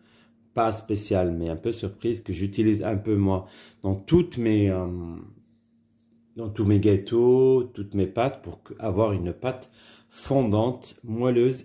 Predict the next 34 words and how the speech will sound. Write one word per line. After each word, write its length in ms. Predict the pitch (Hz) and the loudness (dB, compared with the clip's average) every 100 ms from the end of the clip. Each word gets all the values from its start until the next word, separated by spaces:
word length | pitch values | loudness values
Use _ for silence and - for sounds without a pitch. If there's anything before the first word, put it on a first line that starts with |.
| - | -8
et 140 | 107 | -8
qui 120 | 113 | -6
ne 80 | 110 | -6
sèche 380 | 104 113 104 - | 0 0 -2 -4
pas 340 | 117 107 - - | -4 -4 -8 -8
à 100 | 98 | -6
la 140 | 87 | -4
longue. 240 | 80 73 76 | -6 -10 -14
Donc, 320 | 95 101 - - _ _ - - _ | -6 -4 -6 -14 _ _ -20 -20 _
c'est 280 | - 110 104 | -4 -2 0
une 140 | 110 | 0
pâte 240 | 101 120 101 | 2 0 0
brisée 600 | 98 104 92 107 135 139 | 0 0 2 2 2 0
que 160 | - | -4
moi 260 | 107 98 120 | 0 2 0
je 380 | 107 101 92 85 | -2 -2 -2 -2
façonne 440 | - 110 104 101 101 | -4 -6 0 -2 0
à 80 | |
ma 140 | 104 92 | -2 0
manière 440 | 87 85 98 127 - - - - | -2 -2 -4 -6 -10 -20 -20 -18
et 160 | - 98 | -2 0
que 120 | 107 | 4
vous-même 800 | 104 113 123 123 - 113 123 127 | 2 2 0 0 -2 -2 0 0
vous 160 | 101 101 | 0 -2
pouvez 380 | 101 107 117 107 | -4 0 2 2
parfumer 1000 | - _ 147 - - 113 110 123 - - | -4 _ -4 -4 -4 -2 0 -2 -2 -6
et 760 | 101 104 101 95 92 92 92 - | -2 2 4 4 2 0 -4 -6
à 80 | 117 | -4
votre 280 | 104 98 95 | -2 -4 -6
façon. 360 | 90 85 80 | -10 -12 -10
Donc 240 | 73 104 104 | -6 -6 -4
ici 320 | - 156 147 | -4 -2 2
nous 200 | 147 123 | 2 2
avons 320 | 120 101 92 | 0 0 -2